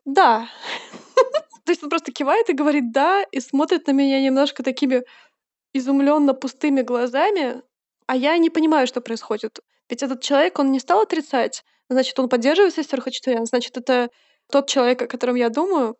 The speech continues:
Причём я назвала его правильно, я назвала его Илья, просто я всё, что делал Николай, приписала ему в своём уме. Тут ещё нужно сделать ремарку про то, какая у меня была внутренняя стратегия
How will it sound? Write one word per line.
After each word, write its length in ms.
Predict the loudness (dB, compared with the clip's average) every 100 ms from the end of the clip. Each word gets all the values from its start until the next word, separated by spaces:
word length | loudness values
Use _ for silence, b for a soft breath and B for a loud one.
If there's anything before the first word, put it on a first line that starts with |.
| _
Причём 240 | -8 -2
я 140 | 0 0
назвала 380 | 0 0 0 0
его 100 | -2
правильно, 420 | 0 0 2 0
я 140 | 0
назвала 380 | -2 0 0 2
его 140 | 2 0
Илья, 420 | 2 2 2 0
просто 340 | -2 -4 -4 -4
я 120 | -4
всё, 260 | -4 -4
что 400 | -2 0 0 0 -4 _ -4
делал 260 | 2 4
Николай, 440 | 2 0 2 2 0
приписала 500 | -4 -6 -2 0 2
ему 240 | 0 -2
в 80 | -4
своём 320 | -2 -2 -2 -2
уме. 320 | 0 -2 -4 _ _ -8
Тут 140 | 0
ещё 160 | 0 0
нужно 240 | 0 0
сделать 320 | 0 2 0 0
ремарку 460 | 0 0 -2 -6
про 160 | -6 -2
то, 160 | -2 -4
какая 240 | 0 2
у 20 |
меня 160 | 4 2
была 340 | 2 0 2
внутренняя 680 | 0 0 0 0 0 2 0
стратегия 840 | -2 -6 -8 -6 -4 0 2 0